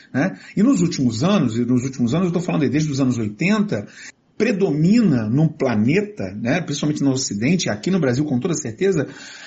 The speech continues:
a ideia de que, eh, eh, o, o Estado não tem mais responsabilidade nenhuma,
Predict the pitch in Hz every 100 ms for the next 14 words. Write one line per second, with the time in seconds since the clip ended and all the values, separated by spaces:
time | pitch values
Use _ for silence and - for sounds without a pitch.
0 | - - 190 170 156 180 208 214 - -
1 | - 160 208 - 196 202 202 - - 175
2 | 170 - 156 147 147 175 185 - 175 160
3 | - - - 196 226 190 190 190 208 208
4 | 190 196 - 196 196 190 180 190 196 254
5 | 240 302 -